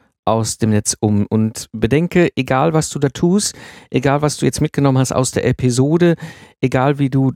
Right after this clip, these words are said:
eine Einstellung zu den verschiedenen Themen hast, Unwissenheit schützt vor Strafe nicht. Und wenn du dir nicht sicher bist, dann wende dich an jemanden wie die Christiane, die dir wirklich eine sichere Aussage geben können.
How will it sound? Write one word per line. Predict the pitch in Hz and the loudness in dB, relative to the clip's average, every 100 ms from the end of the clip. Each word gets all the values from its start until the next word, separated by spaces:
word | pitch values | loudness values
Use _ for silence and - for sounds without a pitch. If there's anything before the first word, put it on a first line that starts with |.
| - | 0
eine | 120 | 0
Einstellung | 92 139 - 147 | 0 0 0 0
zu | 135 135 | -2 0
den | 127 | 0
verschiedenen | 127 - 127 120 | -2 0 2 2
Themen | 135 143 143 | 2 2 2
hast, | 147 - _ _ _ _ | 0 -4 _ _ _ _
Unwissenheit | 147 147 160 160 - 147 156 151 - _ - | 0 0 0 0 0 2 2 0 -8 _ -8
schützt | - 127 - - - | 0 0 0 -8 -10
vor | - 123 | -4 -4
Strafe | - 104 107 117 | 0 0 0 -2
nicht. | 104 - | -2 -4
Und | 113 | -2
wenn | 143 | 0
du | 147 | 2
dir | 147 | 2
nicht | 147 135 | 0 0
sicher | - 185 190 | -2 0 0
bist, | 175 185 - - - - - | 0 0 -4 -12 -20 -20 -2
dann | 123 | 0
wende | 147 170 156 | 2 0 0
dich | 151 - - _ _ | -2 -2 -18 _ _
an | 135 | 0
jemanden | 131 147 147 143 143 135 | 2 4 4 4 2 0
wie | 135 | -2
die | 135 | -4
Christiane, | - 127 - 127 127 143 | -2 -2 0 0 2 2
die | 127 131 | 0 -2
dir | 123 113 | 0 0
wirklich | 131 143 127 - _ _ _ | 0 0 0 -6 _ _ _
eine | 113 110 | 0 0
sichere | 110 143 156 139 139 - _ _ - | 0 -2 0 2 2 0 _ _ -2
Aussage | 104 - 101 110 | 0 0 -2 -2
geben | 104 95 92 | -2 -2 -2
können. | - 85 | -4 -6